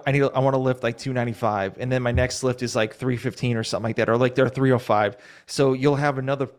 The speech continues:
another person kinda change their number just to kinda make you go quicker,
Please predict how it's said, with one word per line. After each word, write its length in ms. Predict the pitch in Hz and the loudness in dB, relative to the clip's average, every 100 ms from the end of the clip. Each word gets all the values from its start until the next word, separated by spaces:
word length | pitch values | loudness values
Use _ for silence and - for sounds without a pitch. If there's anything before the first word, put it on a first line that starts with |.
| _ | _
another 240 | 135 135 123 | 0 0 0
person 460 | - 139 - 131 | 0 0 0 -6
kinda 280 | 120 131 123 | 0 0 0
change 440 | 120 - 135 135 | -2 -2 -2 0
their 120 | 131 123 | 0 0
number 460 | 117 123 135 147 | 0 0 2 0
just 260 | 139 135 - | 0 -4 -2
to 60 | 120 | -6
kinda 300 | - 135 123 | 0 0 0
make 280 | 123 123 | -2 -2
you 120 | 127 120 | -4 -2
go 220 | 123 123 | 2 2
quicker, 560 | - 147 151 160 160 | 0 -4 -2 -4 -4